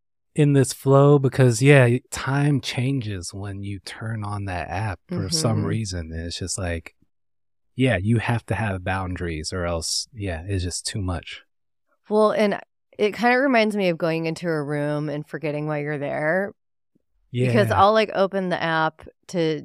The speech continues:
Speaker 2: specifically message someone who I think
Speaker 1: Oh.
Speaker 2: it's just makes more sense to message them on Instagram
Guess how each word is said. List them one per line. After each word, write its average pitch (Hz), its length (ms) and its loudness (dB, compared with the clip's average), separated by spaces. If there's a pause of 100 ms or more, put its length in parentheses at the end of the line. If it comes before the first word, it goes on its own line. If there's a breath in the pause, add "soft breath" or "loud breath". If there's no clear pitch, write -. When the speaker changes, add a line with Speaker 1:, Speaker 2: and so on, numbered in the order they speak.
(100)
Speaker 2:
specifically 190 720 -4
message 156 480 -4
someone 127 560 -8
who 156 260 -4
I 147 160 -2
think 135 180 2
Speaker 1:
Oh. 147 80 4
Speaker 2:
it's 107 160 -4
just - 200 -8
makes 151 320 -8
more 151 140 -4
sense 135 420 -8
to - 80 -8
message 143 380 -10
them 147 180 -8
on 147 140 -8
Instagram 175 600 -2